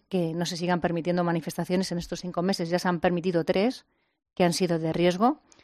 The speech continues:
para la salud pública en Madrid. Lo que tiene que hacer es seguir trabajando, eh, para procurar la seguridad de sus ciudadanos, que es una de sus principales competencias, y desde luego en ese camino nos vamos a encontrar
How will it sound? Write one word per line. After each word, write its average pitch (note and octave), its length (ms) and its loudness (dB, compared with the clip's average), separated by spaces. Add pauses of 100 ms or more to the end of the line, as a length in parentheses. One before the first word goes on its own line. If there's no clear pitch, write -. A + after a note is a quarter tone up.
(300)
para E3+ 200 4
la E3 100 2
salud E3 280 0
pública E3+ 320 -2
en E3 40 0
Madrid. E3+ 280 2
Lo F#3+ 100 4
que E3+ 100 0
tiene F#3+ 220 2
que F3 80 2
hacer E3+ 200 2
es E3 100 0
seguir F3 240 -2
trabajando, F3+ 680 2 (420)
eh, F#3+ 320 4
para E3+ 280 4 (200)
procurar F#3+ 440 4
la F#3 80 2
seguridad F3 340 2
de E3+ 80 0
sus F#3 200 -6
ciudadanos, G3 340 0
que - 80 -8
es - 80 -8
una F3+ 160 -4
de E3+ 60 -2
sus E3+ 180 -6
principales E3+ 480 -2
competencias, F3 680 -2
y G#3+ 140 0
desde E3+ 220 4
luego F3 160 6
en F3 60 0
ese E3+ 200 -4
camino F3 280 -2
nos E3+ 120 -6
vamos F3 240 0
a F#3 40 0
encontrar E3 520 0